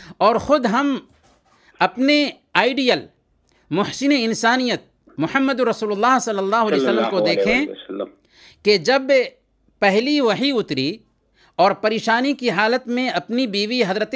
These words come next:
Speaker 1: खदीजा रज़ियल्लाहु ताला अन्हा के पास घबराते हुए आए और कहा कि मुझे अपनी जान का डर लगता है, तो हज़रत खदीजा रज़ियल्लाहु ताला अन्हा ने आपकी खिदमत खल्क,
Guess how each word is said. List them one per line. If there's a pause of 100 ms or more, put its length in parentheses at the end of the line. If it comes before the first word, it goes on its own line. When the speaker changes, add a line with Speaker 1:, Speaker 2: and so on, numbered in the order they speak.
Speaker 1:
खदीजा
रज़ियल्लाहु
ताला
अन्हा
के
पास
घबराते
हुए (180)
आए
और (100)
कहा (420)
कि
मुझे
अपनी (380)
जान
का
डर
लगता
है, (280)
तो
हज़रत (120)
खदीजा
रज़ियल्लाहु
ताला
अन्हा
ने
आपकी
खिदमत (180)
खल्क,